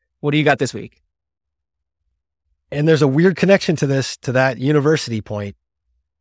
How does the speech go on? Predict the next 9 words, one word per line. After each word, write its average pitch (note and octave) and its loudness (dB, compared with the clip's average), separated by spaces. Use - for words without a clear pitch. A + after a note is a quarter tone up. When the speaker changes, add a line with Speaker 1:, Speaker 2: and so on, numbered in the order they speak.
Speaker 2:
but, B2+ 0
uh, A#2 -2
did C3 -8
you D#3 0
guys F3+ -2
hear D#3+ 0
the C3+ -2
new C3+ 2
Beat-, B2+ -2